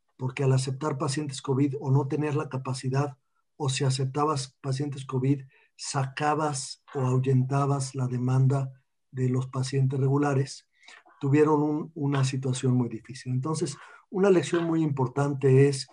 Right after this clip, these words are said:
la capacidad de respuesta del sector privado es muy heterogénea. No todos los hospitales privados tienen la misma capacidad de reconversión. Por supuesto, tenemos aquí en la conferencia a dos de los mejores grupos hospitalarios del país,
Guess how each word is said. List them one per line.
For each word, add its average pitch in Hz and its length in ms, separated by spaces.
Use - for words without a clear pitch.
la 135 160
capacidad 139 480
de 175 60
respuesta 151 400
del 139 80
sector 135 280
privado 131 300
es 127 60
muy 165 220
heterogénea. 127 600
No 160 160
todos 160 200
los 139 180
hospitales 135 460
privados 131 340
tienen 131 180
la 123 80
misma 127 280
capacidad 131 500
de 131 80
reconversión. 131 580
Por 131 140
supuesto, 135 480
tenemos 131 400
aquí 127 180
en 131 60
la 131 100
conferencia 131 640
a 135 100
dos 143 260
de 143 80
los 131 140
mejores 127 420
grupos 131 380
hospitalarios 123 600
del 131 140
país, 151 520